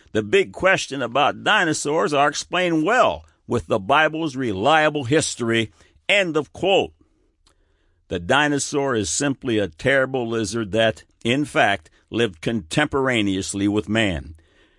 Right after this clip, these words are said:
These creatures were created by God in the same six-day period in which he created man just over six thousand years ago. Exodus twenty, verse eleven reads, "For in six days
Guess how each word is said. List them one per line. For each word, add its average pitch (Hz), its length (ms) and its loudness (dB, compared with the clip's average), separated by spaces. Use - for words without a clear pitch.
These 123 440 -2
creatures 147 560 -2
were 104 140 0
created 139 640 0
by 123 200 2
God 123 360 2
in 117 120 -4
the 107 100 -2
same 135 340 -2
six-day 120 680 0
period 135 500 0
in 113 80 -2
which 127 200 -2
he 120 100 -4
created 143 580 0
man 113 340 0
just 151 340 0
over 117 300 2
six - 360 -6
thousand 110 540 2
years 123 260 2
ago. 98 480 0
Exodus 143 640 -2
twenty, 127 400 -2
verse 123 300 0
eleven 117 400 -2
reads, 110 400 -2
"For 185 180 2
in 160 120 0
six - 360 -4
days 104 540 0